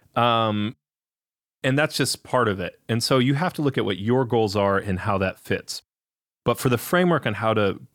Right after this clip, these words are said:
create your own kind of devotional plan, um, I'd say you, it's good to really have one each of these four things: prayer,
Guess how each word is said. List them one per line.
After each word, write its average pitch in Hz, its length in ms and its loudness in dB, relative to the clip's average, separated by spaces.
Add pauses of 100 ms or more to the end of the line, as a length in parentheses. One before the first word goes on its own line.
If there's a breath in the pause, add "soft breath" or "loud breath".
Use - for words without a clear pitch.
(240)
create 110 300 0
your 101 160 0
own 95 340 -4 (160)
kind 107 160 -2
of 90 100 -6
devotional 98 440 -2
plan, 95 420 -4 (580 soft breath)
um, 92 440 0 (160)
I'd 107 120 -2
say 120 200 0
you, 107 560 -2
it's 127 160 -2
good 165 320 0
to 120 340 2
really 113 400 0 (100)
have 101 480 -2 (300)
one 113 220 0
each 110 280 -2
of 101 60 -4
these 95 160 -2
four 95 220 -2
things: - 420 -10 (380)
prayer, 135 480 0